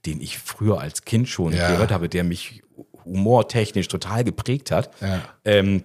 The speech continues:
Speaker 1: das ist dann schon was anderes. Das ist dann
Speaker 2: Ja.
Speaker 1: schon mal cool. Dann habe ich tatsächlich auch meinen Fanboy-Moment.
Speaker 2: Ja, aber den haben wir alle und das ist ja auch völlig, völlig fein.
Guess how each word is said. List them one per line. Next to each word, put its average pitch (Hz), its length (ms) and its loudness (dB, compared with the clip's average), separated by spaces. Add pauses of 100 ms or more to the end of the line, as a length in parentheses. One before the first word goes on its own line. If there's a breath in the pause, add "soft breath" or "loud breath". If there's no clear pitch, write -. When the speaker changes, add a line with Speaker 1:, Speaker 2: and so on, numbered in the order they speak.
(120)
Speaker 1:
das 104 200 -4
ist 131 100 -2
dann 110 100 2
schon 101 140 -2
was 85 120 -6
anderes. - 400 -12
Das - 180 -8
ist 85 100 -6
dann 87 80 2
Speaker 2:
Ja. 85 60 0
Speaker 1:
schon 95 100 2
mal 85 100 0 (100)
cool. 64 120 -4
Dann 78 140 -4
habe 110 120 0
ich 98 60 -4
tatsächlich 104 360 -2
auch 95 120 -2
meinen 87 200 0
Fanboy-Moment. 69 760 -4 (240)
Speaker 2:
Ja, 98 160 4
aber 123 240 8
den 120 160 4
haben 143 160 8
wir 127 140 6
alle 135 180 8
und 117 100 6
das - 80 4
ist - 80 -2
ja 139 80 0
auch 123 60 -2
völlig, 123 400 6
völlig 117 260 4
fein. 113 180 4